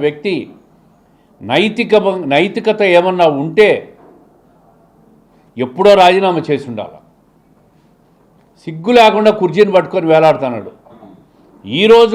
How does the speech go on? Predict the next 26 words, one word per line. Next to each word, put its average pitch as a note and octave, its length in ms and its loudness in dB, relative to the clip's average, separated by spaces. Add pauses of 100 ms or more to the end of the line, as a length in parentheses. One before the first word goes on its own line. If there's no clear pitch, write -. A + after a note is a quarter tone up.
కూడా A3 220 4
న్యాయస్థానంలో G3 640 2 (100)
లంచ్ D#3+ 260 -4
మోషన్ F#3 340 -4
మూవ్ F3 200 -2
చేసే E3 260 -6
ప్రయత్నం D3+ 440 -4
చేసినాడు. A2+ 360 -14 (920)
తొమ్మిది G#3+ 420 0
సంవత్సరాలుగా A#3 680 4
నువ్వు F#3 200 -2
ఉండి G#3+ 240 -2 (840)
అవినీతి G#3+ 460 -2
ఎంత F#3 140 -4 (160)
చేసి G#3 360 -2 (580)
కార్పొరేషన్ G#3+ 720 2 (100)
కంపు E3 320 0
పట్టించే G#3 400 -2
విధంగా F3+ 260 -6 (100)
తయారు F3+ 340 2
చేసి F3+ 280 -6 (760)
మళ్ళీ G3+ 320 2 (100)
ఆ - 20 4 (120)
కుర్చీని G#3+ 360 -2
పట్టుకొని G3 380 -2
వేలాడే G3+ 320 4